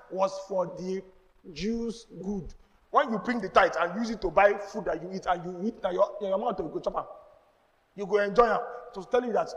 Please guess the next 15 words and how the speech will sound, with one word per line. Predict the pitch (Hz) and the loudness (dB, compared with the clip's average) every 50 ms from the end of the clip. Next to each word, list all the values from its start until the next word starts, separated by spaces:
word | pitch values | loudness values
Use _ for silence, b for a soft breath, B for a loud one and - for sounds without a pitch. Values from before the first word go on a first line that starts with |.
| - - - - - - | -14 -16 -18 -18 -14 -6
it | 196 - | -2 -2
was | 226 214 - - | -2 -2 0 2
a | 208 214 | 2 4
way | 254 302 | 6 6
of | 302 214 - | 6 4 4
teaching | - 240 254 240 240 | -2 -6 -6 -6 -2
them | - 226 220 208 | 0 0 0 0
that | 185 165 156 - - - - - - - _ _ _ - | 0 -2 -2 -4 -10 -14 -18 -20 -20 -20 _ _ _ -6
God's | 196 - 262 254 190 | 2 2 2 4 2
instructions | 196 - - - 214 - - 202 170 147 - | -2 -4 -4 -4 -4 -4 -2 -4 -6 -6 -8
is | - | -8
for | - 185 165 | -6 -6 -4
your | 165 170 | -4 -2
own | 160 170 175 180 185 185 170 131 | 0 2 2 2 0 -2 -6 -8
good. | 135 160 156 135 - - | -8 -10 -10 -10 -14 -18